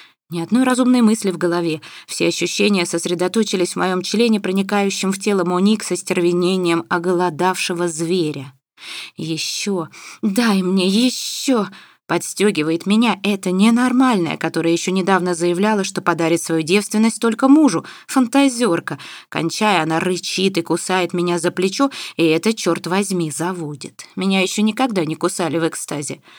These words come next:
Царапали, пощечины отвешивали. Одна дикая сучка как-то нос разбила, дернув неудачно головой. Но мы не закончили. Я продолжаю трахать ее, и теперь она смотрит мне в глаза, приоткрыв блестящие влажные губы.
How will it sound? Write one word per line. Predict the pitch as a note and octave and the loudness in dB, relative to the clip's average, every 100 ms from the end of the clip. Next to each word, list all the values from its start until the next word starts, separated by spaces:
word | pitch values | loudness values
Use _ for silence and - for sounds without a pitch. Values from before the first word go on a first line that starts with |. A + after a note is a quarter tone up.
| - - | -20 -2
Царапали, | F#4+ F4+ E4+ B3 F#3 | 4 6 6 4 2
пощечины | E3 - F3+ F3+ F3+ D3+ | 2 2 2 2 2 0
отвешивали. | C#3+ C#3+ C#3+ - D3 D3+ | 0 0 0 -2 -2 -2
Одна | D#3 F3 E3+ | -2 -2 0
дикая | G3 G3 F#3+ | 0 0 -2
сучка | - F#3+ - F#3+ | -2 -6 -4 -4
как-то | F3 - E3+ | -4 -2 -2
нос | D#3 F3 - | 0 -2 -2
разбила, | E3 D#3+ D3+ D3 D3+ | -4 -4 -4 -2 -2
дернув | C#3 D#3+ D#3+ D#3 | -2 -2 -4 -4
неудачно | E3+ F3 E3+ - D#3 | -4 -2 -2 -2 -4
головой. | D#3 E3+ F#3 D3+ - - - - | -2 0 0 -2 -6 -16 -14 -2
Но | F#3+ | 2
мы | G3+ | 4
не | G#3 | 2
закончили. | G3+ A3 - D3+ C3+ - D3 - - - - | 2 -4 -4 -8 -8 -10 -12 -18 -20 -20 -6
Я | D#3+ D#3 | -4 -2
продолжаю | E3+ D#3 E3+ F3 E3+ | -2 0 0 0 -2
трахать | - F#3+ F#3 D#3+ | -2 -2 -2 -6
ее, | E3 F3 E3 G#3+ G3+ - - | -2 -2 2 0 -2 -10 -6
и | |
теперь | E3 F3 F#3+ F#3+ | -4 0 2 2
она | F#3 G3 | 0 -2
смотрит | F#3 E3+ D#3+ E3+ F3 | -2 -4 -4 -4 -2
мне | E3 D3+ | -2 -2
в | |
глаза, | D3+ D#3+ E3+ F#3+ C#4 | -2 -2 0 2 0
приоткрыв | C#4 B3 B3 A3+ A#3 | 2 -2 -2 -2 -2
блестящие | F#3 F#3 - D3+ D#3+ - D#3+ | 0 -2 0 -2 -2 -2 -2
влажные | D#3 D3+ D3 E3 D3+ | -2 -4 -4 -6 -4
губы. | F#3 D3+ C3+ | -6 -6 -8